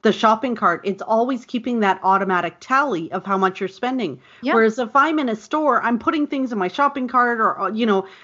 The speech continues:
Speaker 1: grabbing
Speaker 2: Yeah.
Speaker 1: things off the rack and I've lost track of how much it is until I get to the counter.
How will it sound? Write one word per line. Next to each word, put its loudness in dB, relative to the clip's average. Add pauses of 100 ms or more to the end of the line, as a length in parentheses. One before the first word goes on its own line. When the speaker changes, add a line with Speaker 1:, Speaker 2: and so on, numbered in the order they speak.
(120)
Speaker 1:
grabbing 2
Speaker 2:
Yeah. -2
Speaker 1:
things -6
off 2
the -4
rack 2
and -2
I've -2
lost 2
track -2
of 0
how 0
much -4
it -6
is -4
until -4
I -2
get -4
to -10
the -8
counter. -4